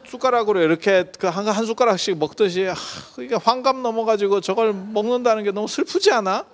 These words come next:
어. 하, 어. 참, 이게, 이게 노예 고통이에요.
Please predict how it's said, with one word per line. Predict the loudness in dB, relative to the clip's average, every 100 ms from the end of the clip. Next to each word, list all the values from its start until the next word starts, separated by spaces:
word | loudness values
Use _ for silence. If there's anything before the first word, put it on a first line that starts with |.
| _ _ _ _ _ _ _ _
어. | 0 2 0 -4 _ _ _ _ _ _ _ -18 -14 -12 -12 -14
하, | -18 -14 -14 -16 _ _ _ _ -8
어. | -2 0 0 -2 -10 -20 _ _ _ _ _ _ -16
참, | -10 -8 -8 -10
이게, | -6 -2 -2
이게 | 0 0 2
노예 | 2 2 2 2
고통이에요. | 2 0 -2 -10 -8 -6 -6 -8